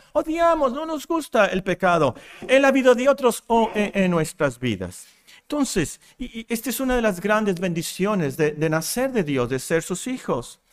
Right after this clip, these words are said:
que Él perdona nuestros pecados. Nos concede el arrepentimiento para que no peca-, pe-, que pequemos, no nos guste pecar. Y nos concede las armas para luchar contra el pecado. Y nos dará la victoria al final,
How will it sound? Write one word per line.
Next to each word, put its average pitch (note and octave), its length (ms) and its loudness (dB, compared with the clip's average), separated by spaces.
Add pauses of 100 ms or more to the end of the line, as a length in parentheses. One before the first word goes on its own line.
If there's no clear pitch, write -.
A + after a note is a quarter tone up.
(260)
que A#3 200 0
Él A3 100 2
perdona C4+ 580 4
nuestros G3 400 -4
pecados. A#2+ 800 -4 (360)
Nos A3+ 200 0
concede B3 460 0
el D4 80 2
arrepentimiento A3 1040 0
para F#3 180 2
que F3+ 120 -6
no D#3+ 120 -4
peca-, D3 520 -2
pe-, D3 160 -6
que D3 160 -8
pequemos, D3 580 -4
no B3 140 0
nos A#3+ 120 -6
guste C4 320 -4
pecar. D3 540 0 (320)
Y C4+ 80 -4
nos D4+ 220 4
concede C4+ 420 2
las B3+ 340 2
armas D#4 760 2
para A3 200 2
luchar A3+ 520 0
contra D4 280 0
el G#3 120 0
pecado. D#3+ 580 2 (300)
Y D4+ 80 0
nos D4 160 6
dará C4+ 240 6
la D4 120 6
victoria D4 840 4 (220)
al A3+ 180 6
final, G3+ 580 2